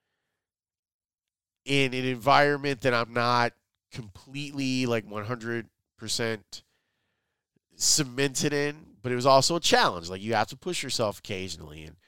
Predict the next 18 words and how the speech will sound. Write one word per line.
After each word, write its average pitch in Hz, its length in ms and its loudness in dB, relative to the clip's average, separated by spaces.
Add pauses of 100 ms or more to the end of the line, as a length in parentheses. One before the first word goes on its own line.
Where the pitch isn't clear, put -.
(480)
finding 131 380 2
that 113 260 -2
balance 131 420 4
between 107 800 -8 (960)
when 139 340 -2
you 143 140 -8
push - 580 2
and 92 260 -8
how 113 280 6
hard 147 360 8
you 131 120 -4
push 107 520 -2 (440)
is 113 600 0
something 139 460 0
that 127 120 4
I'm 120 360 2 (220)
working 120 420 -10
through 113 460 -8